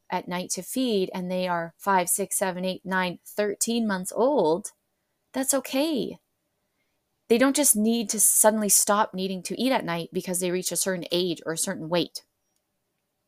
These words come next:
So if your baby wakes at night, it's not breastfeeding's fault. It's not that you don't have enough milk supply. It's because you have a normal baby. If your baby is nursing what you would consider often, like every two hours, that also doesn't mean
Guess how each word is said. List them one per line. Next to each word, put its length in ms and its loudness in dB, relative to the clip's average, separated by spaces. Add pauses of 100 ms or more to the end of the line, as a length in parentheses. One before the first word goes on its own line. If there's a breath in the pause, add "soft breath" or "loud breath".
(540 loud breath)
So 120 -4
if 80 -4
your 80 2
baby 260 6
wakes 220 2
at 140 2
night, 240 0
it's 180 -2
not 380 0
breastfeeding's 580 0
fault. 380 0 (280 soft breath)
It's 120 -6
not 140 -4
that 100 -4
you 80 -4
don't 120 -4
have 120 -4
enough 200 -8
milk 180 -2
supply. 500 -4
It's 140 -10
because 320 -6
you 60 -6
have 160 -2
a 60 -2
normal 340 -6
baby. 360 -8 (1600)
If 180 6
your 100 6
baby 360 4
is 160 0
nursing 920 -2
what 180 2
you 120 0
would 140 -2
consider 440 -2
often, 520 4
like 220 -4
every 240 0
two 200 -4
hours, 580 -2 (220)
that 160 -2
also 320 -4
doesn't 280 -2
mean 320 -8